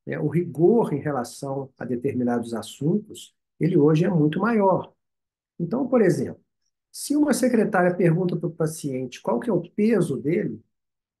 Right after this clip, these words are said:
quer dizer, será que isso é, é permitido hoje pela Lei Geral de Proteção de Dados? Não pode, porque o paciente pode se sentir constrangido por estar com sobrepeso.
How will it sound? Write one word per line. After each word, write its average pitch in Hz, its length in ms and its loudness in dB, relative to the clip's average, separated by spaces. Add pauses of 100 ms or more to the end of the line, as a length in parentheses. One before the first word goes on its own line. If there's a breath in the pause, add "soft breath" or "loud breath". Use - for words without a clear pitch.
(100)
quer - 60 -18
dizer, 135 160 -12
será 214 300 -2
que 220 200 -2
isso 202 260 -4 (100)
é, 156 440 -2 (340)
é - 60 -10
permitido 170 760 -2
hoje 196 280 -2
pela 139 180 -4
Lei 123 160 -6
Geral 117 240 -6
de - 100 -18
Proteção 110 480 -8
de - 140 -14
Dados? - 560 -6 (1120)
Não 180 320 0
pode, 175 640 0
porque 135 200 -2
o 175 100 0
paciente 208 460 0
pode 226 380 2
se - 100 -2
sentir 180 460 0
constrangido 220 1080 0 (760)
por 170 200 4
estar 190 440 0
com 165 120 2
sobrepeso. 135 920 -6